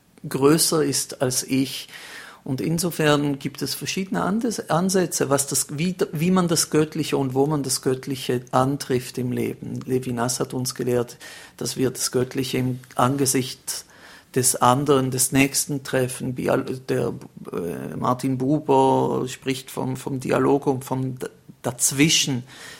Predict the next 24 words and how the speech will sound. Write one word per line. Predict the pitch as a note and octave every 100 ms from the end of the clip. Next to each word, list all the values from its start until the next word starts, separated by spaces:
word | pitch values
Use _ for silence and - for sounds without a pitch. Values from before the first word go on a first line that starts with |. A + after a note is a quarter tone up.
| -
der | - - -
Gott | C#3 C#3 -
zwischen | - - D3 E3 - D#3+
dem | D3 C#3
Menschen. | C#3 C3+ C3+ C3 C3+ C3+ C3+ - - - - - -
Man | - C3+ C3+
kann | C3 C#3 C3+
von | - C#3
Gott | C3 C3+ C3+ -
im, | - C#3 C3+ C#3
in, | - C#3 C3+ C#3 C#3+ D3 D3 D3+ - - - - -
in | - C#3
der | C3+
Natur | C3+ C3+ - F#3 F3+ F3 D#3
sprechen, | - - C#3 - D3
dass | C3+ C3
wir | D3 C#3
für | C#3 - - C#3
die | C#3+
Natur | C3+ C3+ D3+ D3+
schauen | D3+ C#3+ C#3 C#3 C#3
und | D3 D3
so | D3
weiter. | - - - - -